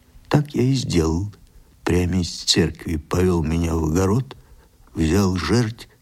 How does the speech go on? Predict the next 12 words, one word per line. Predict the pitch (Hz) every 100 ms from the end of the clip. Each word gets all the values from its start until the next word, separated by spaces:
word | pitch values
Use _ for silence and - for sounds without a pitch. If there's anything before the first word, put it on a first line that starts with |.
| -
воткнул | - 98 - - 95 101
в | 113
землю | 90 107 113 104 107
и |
говорит: | 101 123 123 - - - - _ - _
"Положи". | 98 110 127 127 82 85 - - - _
Я | - 101
положил | 98 131 135 95 120
на | 131 131
жерть. | 107 80 - - _ _ - _ _ - - -
"Теперь, | - 123 135
говорит, | 135 123 104 -